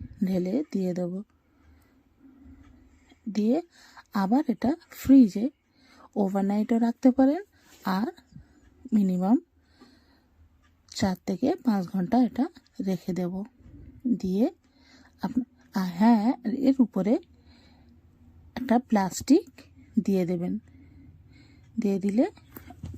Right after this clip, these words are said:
চার থেকে পাঁচ ঘন্টা রেখে আমি এটা দেখাবো যেটা কেমন হয়েছে। দেখুন, প্লাস্টিকটা দিলে উপরে বরফ জমবে না। আর দেখছেন, এখানে হয়ে এসছে। বাড়িতে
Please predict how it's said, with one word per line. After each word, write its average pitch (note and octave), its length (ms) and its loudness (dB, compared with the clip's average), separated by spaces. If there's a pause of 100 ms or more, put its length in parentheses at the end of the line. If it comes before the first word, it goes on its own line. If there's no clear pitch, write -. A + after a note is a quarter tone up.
চার G3 240 -2
থেকে A3 260 0
পাঁচ G3+ 220 2
ঘন্টা G3 220 -2
রেখে G#3 300 0 (440)
আমি G3 200 2
এটা A3+ 140 -4 (320)
দেখাবো F#3+ 380 -2 (280)
যেটা F3+ 220 -4 (220)
কেমন F3 260 -6 (100)
হয়েছে। F3+ 280 -8 (580)
দেখুন, A#3+ 320 0 (1500)
প্লাস্টিকটা G#3+ 560 -2
দিলে G#3+ 220 2 (100)
উপরে G#3 240 -2 (160)
বরফ F#3+ 300 -6
জমবে - 340 -6
না। G3 60 -8 (560)
আর F#3+ 220 -6
দেখছেন, G#3 280 2 (100)
এখানে G#3 220 0 (120)
হয়ে F#3+ 220 -2 (140)
এসছে। - 360 -10 (4000)
বাড়িতে G3 360 0